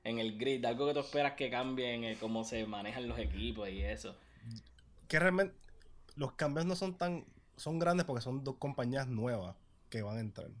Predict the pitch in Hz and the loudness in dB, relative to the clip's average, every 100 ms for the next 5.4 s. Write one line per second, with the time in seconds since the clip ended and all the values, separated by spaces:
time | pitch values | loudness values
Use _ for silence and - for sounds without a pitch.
0 | - - - - - 117 110 - 120 - | -20 -20 -20 -10 -4 -2 -2 -2 -6 -6
1 | - 131 147 147 156 165 143 151 160 147 | -6 -4 -2 -2 0 0 0 -2 0 0
2 | 135 135 160 135 135 180 - - - - | -2 -2 -4 -4 -6 -8 -10 -20 -18 -16
3 | - - - - 135 117 107 101 - - | -16 -16 -16 -4 2 2 2 -4 -10 -14
4 | - 151 156 175 175 165 160 156 156 151 | 0 0 4 2 2 0 0 2 4 4
5 | 135 - - 117 | 2 -4 -6 -4